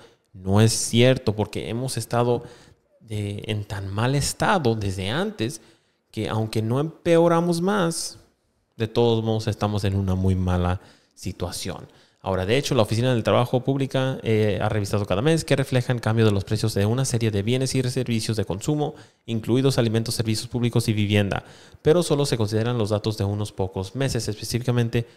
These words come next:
julio, agosto y septiembre, al calcular el ajuste anual del cola. Ahora, yo, por ejemplo, fui a la Walmart, compré cinco cosas, pagué como ciento ochenta dólares el otro día,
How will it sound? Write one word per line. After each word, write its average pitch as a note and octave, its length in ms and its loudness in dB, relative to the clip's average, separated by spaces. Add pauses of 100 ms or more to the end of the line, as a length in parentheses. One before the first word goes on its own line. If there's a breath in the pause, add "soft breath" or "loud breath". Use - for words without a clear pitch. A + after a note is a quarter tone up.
(140 loud breath)
julio, D3 300 2
agosto A#2+ 340 2
y A2 60 2
septiembre, G2 560 -2
al G#2 140 -6
calcular G#2+ 440 -2
el B2 100 0
ajuste A#2 380 -4
anual F#2+ 440 -6
del F2+ 140 -6
cola. C#3 280 0
Ahora, G2 160 2
yo, A#2+ 140 0
por C3 140 2
ejemplo, C3+ 200 0
fui C#3+ 160 2
a C3 80 0
la A#2 100 2
Walmart, B2+ 360 2
compré A#2+ 240 -2
cinco A#2+ 480 -4
cosas, B2 460 -2 (540 loud breath)
pagué G#2 240 -2
como A2 180 0
ciento A#2 220 2
ochenta A2+ 300 2
dólares G#2+ 280 4
el G#2+ 60 -2
otro G#2 200 2
día, G#2 220 0